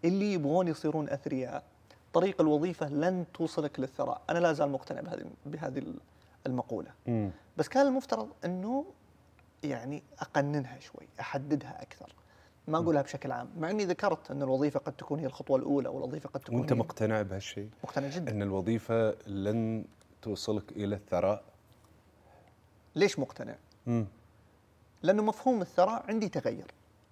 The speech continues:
Speaker 1: هو المفترض أنه طريقة الحصول على المال مختلفة.
Speaker 2: مم.
Speaker 1: بالنسبة للموظف مثلًا، يحتاج يعمل عشان يجيبها. الثري وهو قاعد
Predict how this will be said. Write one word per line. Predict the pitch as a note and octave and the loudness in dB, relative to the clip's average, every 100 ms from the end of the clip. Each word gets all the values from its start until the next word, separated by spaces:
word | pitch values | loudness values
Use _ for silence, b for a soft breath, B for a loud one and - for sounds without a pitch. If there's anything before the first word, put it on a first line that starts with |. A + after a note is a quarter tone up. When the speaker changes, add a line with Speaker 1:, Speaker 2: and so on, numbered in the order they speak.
| _ | _
Speaker 1:
هو | D#3+ G#3 E3+ | 0 6 6
المفترض | D#3 G3 - B2 A#2 | 4 -2 -2 -2 -2
أنه | B2+ B2+ B2+ - - | -4 -6 -8 -8 0
طريقة | D#3+ F#3 C#3+ | 0 2 -2
الحصول | C#3 - - D3+ | -2 -4 2 4
على | C3+ C#3 | 6 4
المال | C3 D#3+ G#3+ | 2 -2 -2
مختلفة. | F3+ - - - - - _ _ _ _ _ B2 | -6 -6 -8 -10 -20 -20 _ _ _ _ _ 0
Speaker 2:
مم. | A#2+ | 2
Speaker 1:
بالنسبة | C#3 F3+ - - | 2 0 -2 2
للموظف | C3+ C3 C#3+ C#3+ A2+ - - | 4 4 4 2 2 -4 -4
مثلًا، | B2 C3+ E3 G#3 _ _ - | -10 -8 -8 -12 _ _ -8
يحتاج | D3+ - G#3 C#3+ | -6 0 0 2
يعمل | F#3 E3+ D#3+ G3+ A#3+ | 2 0 0 -4 -4
عشان | - G3 | -2 -2
يجيبها. | C3 - - - _ _ _ b b b b | -2 -4 -10 -20 _ _ _ b b b b
الثري | - - A3+ C4+ | -4 0 2 2
وهو | B3 G#3 D3 | 2 2 2
قاعد | A#2+ - - | 2 -2 -6